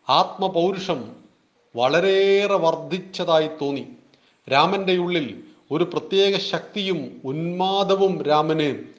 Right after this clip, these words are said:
അനുഭവപ്പെടാൻ തുടങ്ങി. അന്നത്തെ ദിവസം അവർ മൂന്നുപേരും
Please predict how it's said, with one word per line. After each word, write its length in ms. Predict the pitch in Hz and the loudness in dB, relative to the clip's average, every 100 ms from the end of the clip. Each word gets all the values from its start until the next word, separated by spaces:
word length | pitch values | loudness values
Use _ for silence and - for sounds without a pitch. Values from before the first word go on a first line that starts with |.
| _ 127 | _ -2
അനുഭവപ്പെടാൻ 600 | 156 175 185 175 147 139 | 2 4 4 4 4 2
തുടങ്ങി. 300 | 131 139 135 120 - _ _ _ _ _ - | -2 -4 -6 -10 -20 _ _ _ _ _ -2
അന്നത്തെ 360 | 165 254 262 | 0 -2 -4
ദിവസം 640 | 190 143 127 135 120 120 139 | -4 -4 -4 -6 -8 -8 -4
അവർ 180 | 143 147 | -2 -2
മൂന്നുപേരും 920 | 131 175 185 143 135 120 101 - | -2 -2 -2 -2 -4 -6 -10 -16